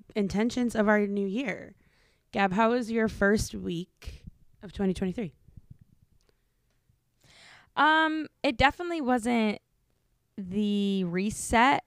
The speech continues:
Speaker 2: that I
Speaker 1: Mm-hmm.
Speaker 2: think is traditional for most people. It's like, "New year."
Speaker 1: Yeah.
Speaker 2: Wait, did you just hear that?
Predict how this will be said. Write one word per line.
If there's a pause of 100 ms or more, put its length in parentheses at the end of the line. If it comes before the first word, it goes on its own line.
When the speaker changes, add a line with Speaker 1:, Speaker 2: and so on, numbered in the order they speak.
(520)
Speaker 2:
that
I
Speaker 1:
Mm-hmm.
Speaker 2:
think
is (1200)
traditional
for
most
people.
It's
like,
"New
year." (1500)
Speaker 1:
Yeah. (360)
Speaker 2:
Wait,
did
you
just
hear
that?